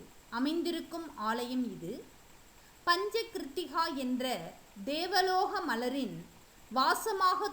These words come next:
தோன்றிய ஈசன் வாயு பகவானை இங்கு ஆட்கொண்டாராம். கடகராசிக்காரர்கள் வணங்க வேண்டிய தலம் இது. இங்கு வந்து வணங்குபவர்களுக்கு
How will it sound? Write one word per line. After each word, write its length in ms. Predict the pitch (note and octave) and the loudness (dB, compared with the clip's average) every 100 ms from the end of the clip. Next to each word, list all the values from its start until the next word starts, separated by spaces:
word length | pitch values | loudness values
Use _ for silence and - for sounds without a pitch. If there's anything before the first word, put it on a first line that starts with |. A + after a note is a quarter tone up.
| - | -2
தோன்றிய 480 | C4+ C#4+ D4 C#4+ C#4+ G3 G3 B3+ | 0 0 0 0 0 -2 -4 -2
ஈசன் 400 | - F#4+ C#4 E3 E3 - - - - - - | -2 -2 -4 -6 -12 -18 -20 -20 -20 -20 -4
வாயு 380 | A#3 D4+ G4 G#4 | 2 4 4 0
பகவானை 640 | G4+ F4 F4+ F4 F4 F4+ D#4 | 0 -2 0 0 0 -2 -4
இங்கு 280 | B3 B3+ C#4+ A#3 | -2 -2 -2 -2
ஆட்கொண்டாராம். 760 | A3+ - A#3+ G#3+ F#3+ F3 D#3+ - - - - - - - - - - | -2 -4 -4 -4 -4 -6 -10 -16 -20 -20 -20 -20 -20 -20 -20 -6 2
கடகராசிக்காரர்கள் 1400 | E4 G4 A#4 A#4 A4 - F#4+ - F#4+ F#4 F4+ C4+ F4+ F4+ - A3 | 4 4 2 2 0 0 -2 2 4 4 0 -2 -4 -6 -10 -4
வணங்க 320 | A#3 C#4+ D4 | -2 2 2
வேண்டிய 500 | C#4+ D4+ C#4+ C#4+ C#4+ C#4+ D4 - - | 2 2 0 0 0 0 -2 -8 -8
தலம் 300 | D4+ B3 B3+ | -4 0 0
இது. 280 | A#3+ E3 G#3 A4 - - - - - - - | 0 -2 -6 -8 -12 -20 -20 -20 -20 -20 -6
இங்கு 320 | C#4+ F#4 G4+ G#4 | 0 0 2 2
வந்து 300 | F4 G4+ A#4+ | 2 2 0
வணங்குபவர்களுக்கு 1120 | E4+ D4+ F4+ F#4+ D#4+ D#4 D4+ C#4 D#4 - D#4+ | 0 0 -2 -2 -2 0 0 0 -6 -6 -6